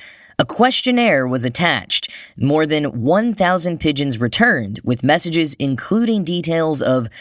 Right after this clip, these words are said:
V one rocket launch sites and German radar stations."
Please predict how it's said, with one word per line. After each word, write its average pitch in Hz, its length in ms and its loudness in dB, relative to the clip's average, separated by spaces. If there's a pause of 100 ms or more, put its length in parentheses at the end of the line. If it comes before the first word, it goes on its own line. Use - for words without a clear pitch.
(140)
V 131 280 2
one 165 300 0
rocket 131 400 0
launch 151 300 0
sites 160 440 2
and 117 240 -2
German 135 440 0
radar 123 360 2
stations." 104 720 -2